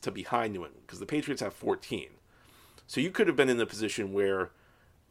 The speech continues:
you would have been able to take a tackle in front of the Patriots. And now, essentially, you're right behind the Patriots.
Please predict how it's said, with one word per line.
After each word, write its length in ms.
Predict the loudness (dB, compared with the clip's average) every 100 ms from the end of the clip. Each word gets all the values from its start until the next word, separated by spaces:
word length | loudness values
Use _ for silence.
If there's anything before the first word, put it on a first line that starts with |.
| _
you 160 | 0 4
would 120 | 4
have 100 | 6
been 140 | 6
able 160 | 6 2
to 100 | -4
take 160 | -6
a 60 | -6
tackle 400 | 2 2 4 0
in 60 | 2
front 180 | 2
of 60 | 2
the 40 |
Patriots. 640 | -4 -6 -6 -12 -12 -14 -16 _ _ _ -4
And 100 | 6
now, 160 | 8 10
essentially, 640 | 8 6 6 4 2 0
you're 180 | 0 0 2
right 260 | 6 6
behind 400 | 4 2 6 6
the 60 | 4
Patriots. 680 | 0 -4 -4 -14 -14 -14